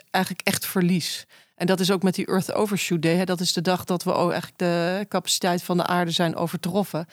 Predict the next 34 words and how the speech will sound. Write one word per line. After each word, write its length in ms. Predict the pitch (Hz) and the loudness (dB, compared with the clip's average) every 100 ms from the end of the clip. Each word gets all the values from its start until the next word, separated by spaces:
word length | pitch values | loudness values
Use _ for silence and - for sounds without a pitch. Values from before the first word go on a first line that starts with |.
| - - - | -20 -20 -14
En 160 | - 190 | 0 4
dat 160 | 214 226 | 4 2
is 120 | 165 | 0
dus 120 | 165 | 2
niet 160 | 208 233 | 2 2
de 100 | 156 | -2
bedoeling. 440 | 160 214 190 160 | 0 2 2 2
Uiteindelijk 420 | 165 - 214 196 | 0 2 4 4
willen 200 | 165 190 | 4 0
we 60 | 165 | 0
dus, 240 | 165 170 - | 0 -2 -2
hè, 180 | 202 185 | -2 2
binnen 260 | 202 226 | 2 4
de 80 | 170 | 4
draagkracht 720 | 165 185 180 - 175 160 - | 2 2 0 -2 -6 -6 -4
van 140 | 175 | 0
de 60 | 165 | 2
aarde 360 | 175 196 165 - | 2 2 0 -2
consumeren. 880 | 185 170 147 170 208 202 - 143 - _ _ _ | 2 4 4 4 4 2 0 -8 -16 _ _ _
En 120 | 131 | 2
als 160 | 170 - | 2 2
we 60 | |
dat 180 | 202 196 | 0 4
niet 200 | 208 202 | 2 2
gaan 240 | - 180 180 | 2 4 4
doen, 340 | 214 170 180 | 4 2 2
dan 160 | 190 - | 0 0
is 120 | 170 | -4
het 120 | 170 | -4
echt 300 | - 220 - | -2 -2 -4
op 220 | 185 - | -8 0
een 140 | 208 190 | 2 4
dag 220 | 165 - | 4 2
eindig. 640 | 185 196 160 127 - | 2 2 2 -2 -12